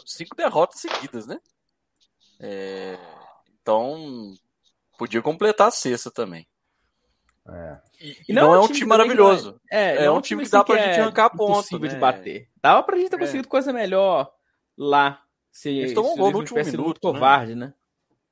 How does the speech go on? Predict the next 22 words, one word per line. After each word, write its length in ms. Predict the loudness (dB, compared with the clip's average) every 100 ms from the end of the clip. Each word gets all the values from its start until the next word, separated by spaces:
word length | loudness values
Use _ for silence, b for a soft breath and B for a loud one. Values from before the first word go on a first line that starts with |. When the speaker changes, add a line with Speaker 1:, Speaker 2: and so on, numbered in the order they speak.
| _
Speaker 1:
É. 180 | -8 -2
Speaker 2:
Eles 240 | 0 0 6
jogam 300 | 8 8 2
com 100 | -4
o 40 |
Sport 520 | -6 _ 0 0 -2
ainda, 320 | -6 -6 -6
né? 80 | -6
Na 120 | -6
rodada, 680 | -2 -2 0 -2 -2 -2 -4 -6
na 120 | -6
próxima 380 | -2 -2 -2 -4
rodada, 440 | -2 0 0 0
eles 140 | -8
ainda, 220 | -4 -4 -4
o 100 | -4
jogo 200 | -4 -4
deles 180 | -4 -4
não 100 | -8
foi 160 | -10
adiado, 400 | -8 0 0 0
não. 240 | -6 -14